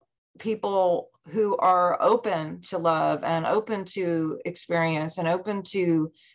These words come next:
pressing for more expansion of love and healing. And that is being magnetized as well. So,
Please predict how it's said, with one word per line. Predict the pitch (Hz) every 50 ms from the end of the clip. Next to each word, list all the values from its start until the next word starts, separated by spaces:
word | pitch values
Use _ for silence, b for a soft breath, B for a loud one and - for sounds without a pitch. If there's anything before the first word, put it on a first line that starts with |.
| b b b
pressing | - 214 175 185 180 - 190 185 175 170 165 160 160 165 - _ _ _ _ _ _ _
for | _ - 214 190 180
more | 180 185 190 180 165
expansion | - - - - 180 165 160 165 - 175 170 165
of | 156 143 -
love | 160 160 156 151 147 143
and | 170 170
healing. | 170 175 165 160 160 160 160 160 160 156 156
And | - - 175 175 170 165 165 165 160 160 - _ _ _ _ _ _ _ _ _ -
that | 160 175 185 208 247 254 - -
is | - 180 170 170 165 165
being | 165 180 165 170 165 165
magnetized | 165 160 160 160 156 170 165 - 156 123 127 131 131 170 170 -
as | - 165 175 180 170 165
well. | 160 185 208 196 - - - - -
So, | - - - 175 170 170 165 165 160 160 160